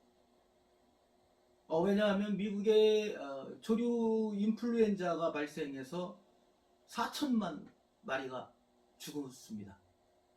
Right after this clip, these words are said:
당시 미국에서는 뭐 조류 인플루엔자가 강 건너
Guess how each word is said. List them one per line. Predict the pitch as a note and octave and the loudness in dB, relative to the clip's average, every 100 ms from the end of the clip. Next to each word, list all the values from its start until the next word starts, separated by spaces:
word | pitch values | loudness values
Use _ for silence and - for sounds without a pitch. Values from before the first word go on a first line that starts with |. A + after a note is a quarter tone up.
| _ _ _ _ _ _ _ _ _ _ _ - | _ _ _ _ _ _ _ _ _ _ _ -10
당시 | E3+ G#3+ B3 C#4 C4+ G#3 | 0 2 2 0 0 2
미국에서는 | B3 D4 C#4 A#3 G3+ F3+ A3 A3 | 2 4 4 4 2 0 0 2
뭐 | D#3 D3 - - | 0 -2 -10 -14
조류 | - G#3+ G#3 | -6 -2 0
인플루엔자가 | F#3 G3 B3 A#3+ G#3 E3+ D3+ D#3+ - - | 0 -2 -2 0 0 0 -2 -2 -6 -10
강 | - G#3 | -6 -2
건너 | G#3+ G#3 E3+ D#3+ E3+ | 2 2 0 -2 -6